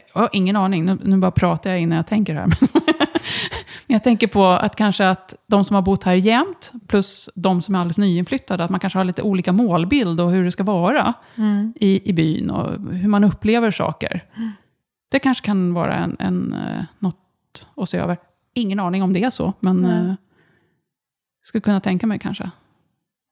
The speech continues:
Speaker 2: Mm. Om du är ledig då en dag och du, du, eh, får åka vart du vill, eh, vad åker du då? Alltså i Järvsö, men, eh, jag är ute efter att veta vilken plats du gillar bäst.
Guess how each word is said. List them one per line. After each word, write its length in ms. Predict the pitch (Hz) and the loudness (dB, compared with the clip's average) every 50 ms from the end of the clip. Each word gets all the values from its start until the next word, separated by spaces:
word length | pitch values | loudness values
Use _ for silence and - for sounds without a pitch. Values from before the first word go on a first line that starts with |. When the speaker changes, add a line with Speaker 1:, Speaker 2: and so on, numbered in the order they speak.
| _ _ _ _ _ _ _ _ _ _ _ _ _ _ _ _ _ _ _ _ _ _ _ _ _ _ _ _ _ _ _ _ _ | _ _ _ _ _ _ _ _ _ _ _ _ _ _ _ _ _ _ _ _ _ _ _ _ _ _ _ _ _ _ _ _ _
Speaker 2:
Mm. 260 | 214 190 180 180 214 - _ _ _ _ _ _ _ _ _ _ _ - _ _ _ _ _ _ _ _ | -6 -6 -6 -8 -10 -16 _ _ _ _ _ _ _ _ _ _ _ -20 _ _ _ _ _ _ _ _
Om 200 | - 254 240 233 | -12 -8 -6 -6
du 100 | 226 254 | -6 -6
är 140 | 254 254 262 | -6 -6 -6
ledig 420 | 262 269 285 277 269 269 254 311 269 | -6 -6 -6 -6 -8 -6 -6 -6 -6
då 60 | 208 | -4
en 160 | 185 190 196 | -4 -2 -2
dag 260 | 190 190 190 190 - | -2 -2 -4 -4 -2
och 100 | 196 202 | -4 -4
du, 420 | 180 190 190 190 196 202 196 196 - - | -2 -2 -2 -2 -4 -4 -6 -8 -12 -14
du, 600 | - 196 - 214 220 202 202 196 196 190 190 185 | -16 -14 -10 -8 -6 -6 -4 -4 -4 -2 0 0
eh, 140 | 185 185 180 185 - - - 202 190 | 0 0 0 -2 -4 -8 -12 -16 -16
får 140 | - - 156 | -8 -6 -2
åka 300 | 151 202 175 - - 208 | 0 0 -2 0 -2 -2
vart 220 | 185 185 175 - - | 0 0 -2 -2 -4
du 60 | 214 | -2
vill, 340 | 196 185 175 175 185 202 180 - _ _ _ _ _ _ _ _ _ _ _ _ - | 0 0 0 0 -2 -4 -6 -8 _ _ _ _ _ _ _ _ _ _ _ _ -6
eh, 300 | 190 196 196 190 185 185 180 | -4 0 0 0 0 0 -2
vad 220 | - 214 208 202 202 | -4 -4 -2 -2 -2
åker 300 | 208 202 - - 214 202 | -2 -4 -4 -2 -2 -2
du 80 | 208 | 0
då? 200 | 202 240 214 180 - - - - - - _ - - | 0 2 0 0 0 -4 -14 -20 -20 -20 _ -16 -6
Alltså 220 | - 208 - 208 | -4 -2 0 4
i 60 | 202 202 | 4 6
Järvsö, 480 | 185 208 202 190 190 - - 220 208 | 6 6 6 6 4 2 2 2 4
men, 160 | 185 175 175 | 4 6 6
eh, 220 | 175 170 170 170 165 180 185 - - - | 4 4 4 2 2 0 -2 -2 0 2
jag 200 | 214 220 220 220 | 4 4 6 6
är 60 | 226 233 | 6 4
ute 180 | - - 233 | 4 4 4
efter 240 | 226 294 - 311 247 | 2 4 4 4 4
att 100 | 233 226 | 4 6
veta 280 | 285 226 220 - - 214 | 4 4 4 2 2 2
vilken 440 | 208 226 240 233 - 262 240 226 | 4 4 4 6 6 6 4 4
plats 380 | - - 254 254 - - 285 269 | 4 4 2 2 2 2 2 4
du 60 | 226 | 6
gillar 600 | 214 214 233 - 202 202 196 185 190 220 208 233 202 | 6 8 8 8 6 6 4 2 2 4 4 4 4
bäst. 340 | 214 170 160 - - - | 4 2 0 -2 -4 -6